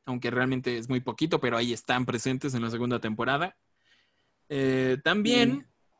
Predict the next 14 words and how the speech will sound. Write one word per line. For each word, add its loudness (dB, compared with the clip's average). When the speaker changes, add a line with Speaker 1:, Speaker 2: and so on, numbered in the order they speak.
Speaker 1:
sobrevive, 4
eh, 2
la 0
personaje -2
de 4
la 2
villana 0
que -2
era 0
como, -6
¿cómo -6
se -4
llamaba? -4
La, 0